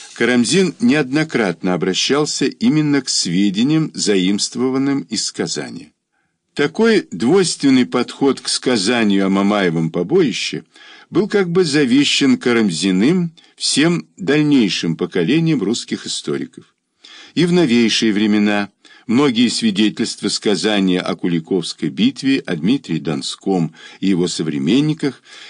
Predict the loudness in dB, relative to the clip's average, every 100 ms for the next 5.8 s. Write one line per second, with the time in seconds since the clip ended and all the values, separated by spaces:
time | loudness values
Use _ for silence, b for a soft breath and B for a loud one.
0 | -2 2 4 4 2 0 2 2 2 0
1 | 2 2 0 -2 -2 0 0 0 0 2
2 | 0 0 0 2 0 -2 -2 -4 -6 B
3 | B B -4 0 0 0 2 2 2 0
4 | -2 0 0 0 -2 -2 -2 -2 -4 -4
5 | -4 -4 -8 -8 -8 -14 -18 -20